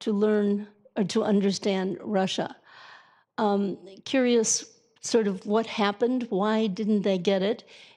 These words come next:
And also, why didn't, what, what mistakes did the United States and Europe make both in, in twenty fourteen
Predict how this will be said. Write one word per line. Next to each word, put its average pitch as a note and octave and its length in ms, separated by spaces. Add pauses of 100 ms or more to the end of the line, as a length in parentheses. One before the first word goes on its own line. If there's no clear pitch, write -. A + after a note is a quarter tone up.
(140)
And G#3+ 160
also, G#3+ 500
why G#3 640 (100)
didn't, G#3 640
what, B3 460
what A#3 200
mistakes A#3 460
did G3+ 180
the G3 100
United G3+ 380
States G#3+ 460
and G3 280
Europe G#3 500
make G3+ 420
both G#3+ 260
in, G3+ 200 (440)
in G#3 340
twenty G#3+ 380
fourteen G#3 720